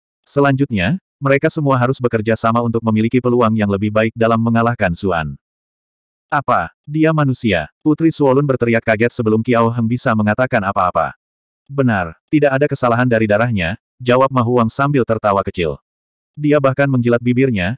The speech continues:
seolah-olah dia benar-benar ingin mengisapnya beberapa suap. Yang lain tidak lagi merasa curiga ketika mereka mendengar itu. Bagaimanapun, ras darah adalah yang paling sensitif terhadap hal-hal seperti itu.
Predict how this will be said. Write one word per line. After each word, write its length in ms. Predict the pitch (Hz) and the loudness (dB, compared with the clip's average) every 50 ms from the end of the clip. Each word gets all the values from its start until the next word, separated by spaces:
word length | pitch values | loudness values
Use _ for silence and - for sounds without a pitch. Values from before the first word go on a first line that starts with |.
| - _ _ | -10 _ _
seolah-olah 560 | - - 139 135 135 135 135 135 139 143 139 | -12 -4 -2 0 2 2 4 2 2 2 2
dia 80 | 131 120 | 0 0
benar-benar 480 | 113 107 104 101 98 104 107 110 110 | 0 0 0 0 0 0 0 0 -2
ingin 160 | 113 110 117 120 | 0 0 0 0
mengisapnya 560 | 120 120 110 110 - 135 131 131 120 95 90 | 0 0 -2 -2 -2 -2 -2 0 -2 0 0
beberapa 400 | 107 101 107 104 110 110 107 95 | 0 0 0 0 0 0 0 -2
suap. 240 | - 95 85 80 - _ _ _ _ _ _ _ _ _ _ _ _ _ _ _ _ _ _ _ | -2 -2 -2 -2 -2 _ _ _ _ _ _ _ _ _ _ _ _ _ _ _ _ _ _ _
Yang 200 | 151 156 156 151 147 | -2 0 0 2 0
lain 160 | 139 143 147 | 0 0 0
tidak 220 | 151 143 131 123 120 | 0 0 0 2 2
lagi 240 | 123 120 113 135 | 2 2 2 0
merasa 320 | 147 139 123 110 107 - 117 | 0 0 0 0 0 -2 -2
curiga 400 | - 117 113 113 113 117 113 - | -2 0 0 0 0 0 0 0
ketika 320 | 127 131 127 - 120 113 | -2 -2 -2 0 0 0
mereka 320 | 113 110 117 - 120 104 90 | 0 0 0 0 0 0 0
mendengar 320 | 98 104 104 107 113 113 | 0 0 0 0 0 -2
itu. 320 | 104 98 - 90 78 69 - _ _ _ _ _ 143 | -2 -4 -4 -6 -6 -6 -10 _ _ _ _ _ -2
Bagaimanapun, 800 | 139 135 131 143 135 131 123 117 110 - 110 120 151 185 196 - _ _ _ | -2 0 2 2 2 2 2 0 0 2 2 2 0 0 -4 -8 _ _ _
ras 240 | - 156 160 160 - | -2 0 0 0 2
darah 320 | 151 139 127 127 123 120 | 2 2 2 2 0 0
adalah 240 | 117 117 123 127 123 | 0 2 2 2 0
yang 160 | 120 117 113 | 0 0 0
paling 240 | 110 107 113 113 - | 0 0 0 0 -2
sensitif 480 | - 120 117 - 135 127 135 135 - - | -2 -4 -2 -2 -2 -2 -2 -2 -2 -2
terhadap 320 | 120 110 110 104 107 - | -2 0 0 0 -2 -2
hal-hal 320 | - 113 113 120 127 113 | -2 -4 -2 -2 -2 -2
seperti 480 | - - 120 - 110 - 110 101 92 - | -4 -4 -4 -4 -4 -4 -4 -6 -4 -4
itu. 160 | 87 76 67 | -4 -6 -6